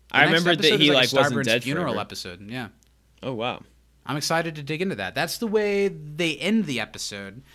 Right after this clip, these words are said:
Speaker 1: And boy, is this an A of an episode. An
Speaker 2: Yeah,
Speaker 1: A, a
Speaker 2: so good.
Speaker 1: solid A. I don't know if it'll edge its way into my,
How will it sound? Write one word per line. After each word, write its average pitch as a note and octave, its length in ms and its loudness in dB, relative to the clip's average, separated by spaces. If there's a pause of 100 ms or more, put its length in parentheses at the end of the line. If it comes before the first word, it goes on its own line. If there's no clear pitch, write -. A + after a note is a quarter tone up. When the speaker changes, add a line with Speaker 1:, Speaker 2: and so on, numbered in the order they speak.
(280)
Speaker 1:
And G3 280 -4 (300)
boy, F#3 400 0
is D3 180 -4
this E3+ 200 -4
an C#3+ 240 -6
A C3+ 340 -2
of A2+ 160 -10
an A#2+ 80 -8
episode. G2+ 680 -10
An D3 140 -8
Speaker 2:
Yeah, A2+ 260 4
Speaker 1:
A, G#2 120 2
a - 40 -16
Speaker 2:
so D#3+ 260 2
good. D#3 160 6
Speaker 1:
solid C3+ 600 6 (100)
A. G#2+ 460 -4 (1040)
I A#3 420 4 (120)
don't F3 340 0
know C#3 320 0
if C#3+ 160 -6
it'll C#3+ 240 -4
edge B2+ 260 -4
its D#3+ 200 -6
way A#2 340 -4
into B2 240 -6
my, A2+ 580 -4